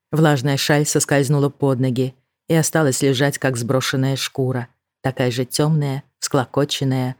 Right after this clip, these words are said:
мокрая шерсть. Ещё чуть и заскулит, жалуясь на звериную свою судьбу. Леся наклонилась, погладила колючие складки.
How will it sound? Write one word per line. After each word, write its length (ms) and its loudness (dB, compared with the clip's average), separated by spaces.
мокрая 420 0
шерсть. 560 -6
Ещё 320 2
чуть 380 -2
и 180 2
заскулит, 640 -2
жалуясь 440 0
на 100 0
звериную 520 2
свою 300 0
судьбу. 580 -2
Леся 240 0
наклонилась, 680 0
погладила 460 2
колючие 460 0
складки. 680 -6